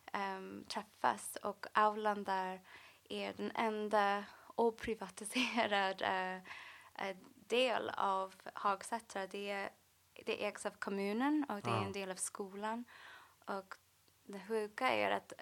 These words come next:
Speaker 1: skolan har inte ens råd att hyra den lokalen.
Speaker 2: Nej.
Speaker 1: Så den har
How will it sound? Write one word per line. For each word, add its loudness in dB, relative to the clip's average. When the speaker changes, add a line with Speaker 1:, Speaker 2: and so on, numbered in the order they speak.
Speaker 1:
skolan 2
har 4
inte -2
ens 0
råd 2
att -4
hyra 0
den -2
lokalen. 6
Speaker 2:
Nej. 4
Speaker 1:
Så -6
den 2
har -4